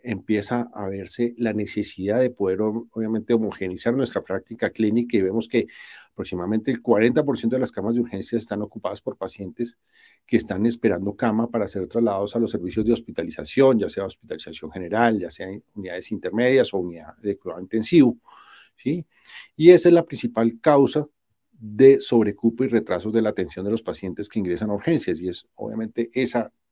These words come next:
ese sobrecupo que tenemos en, en, en las salas de, de emergencia, es debido a esa espera que tenemos dentro de los pacientes. Entonces,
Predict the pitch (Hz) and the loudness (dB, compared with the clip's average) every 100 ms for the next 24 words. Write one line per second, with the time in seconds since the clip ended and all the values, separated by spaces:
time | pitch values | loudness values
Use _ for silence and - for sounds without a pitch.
0 | _ _ 117 110 110 120 - 104 95 - | _ _ -4 -2 -2 -6 -2 -2 -2 -2
1 | 175 - - - 95 92 95 113 - _ | 0 2 0 -4 -6 -6 -4 -6 -6 _
2 | - - - - 92 87 101 92 - 95 | -20 -20 -20 -10 -10 -8 -10 -12 -12 -12
3 | 92 - 95 - 101 107 117 113 101 - | -12 -12 -12 -2 2 2 4 4 4 0
4 | - 90 82 - 117 113 - 117 - - | -10 -8 -10 0 4 4 4 -2 -4 -16
5 | - - 98 117 120 120 123 113 120 - | -20 -10 4 8 10 10 6 4 -2 2
6 | 120 110 113 104 95 101 104 101 92 - | 2 2 -2 -4 -4 -4 -6 -6 -6 -8
7 | 78 110 98 107 101 98 | -6 -6 -4 -4 -4 -6